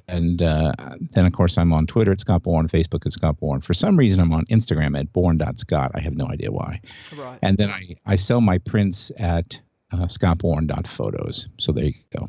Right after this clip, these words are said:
Speaker 1: That's a whole bunch.
Speaker 2: Fantastic. And, uh, yeah, do check out the, the, the websites. The, the, the, like, your, your essays are beautifully written and, uh, your images are, are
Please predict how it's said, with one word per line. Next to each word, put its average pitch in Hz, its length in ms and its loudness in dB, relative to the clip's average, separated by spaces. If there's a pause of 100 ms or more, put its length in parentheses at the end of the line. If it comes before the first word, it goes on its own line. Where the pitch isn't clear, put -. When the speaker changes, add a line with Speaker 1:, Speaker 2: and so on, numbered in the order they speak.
Speaker 1:
That's 101 200 2
a - 40 6
whole 98 140 4
bunch. - 460 -6 (340)
Speaker 2:
Fantastic. 139 680 -16
And, 147 300 -14
uh, 139 340 -10
yeah, 131 200 -12 (100)
do 165 160 -10
check 160 300 -16
out 131 240 -12
the, 131 200 -16
the, 139 120 -20
the 135 120 -20
websites. 127 760 -18
The, 147 100 -16
the, - 140 -18
the, - 300 -18
like, 120 260 -16
your, 143 240 -14
your 139 180 -12
essays 135 560 -12 (100)
are 123 200 -16
beautifully 151 580 -14
written 127 400 -16
and, 127 420 -18
uh, 123 360 -14
your 123 400 -16 (160)
images 135 440 -12
are, 120 560 -16
are 123 380 -16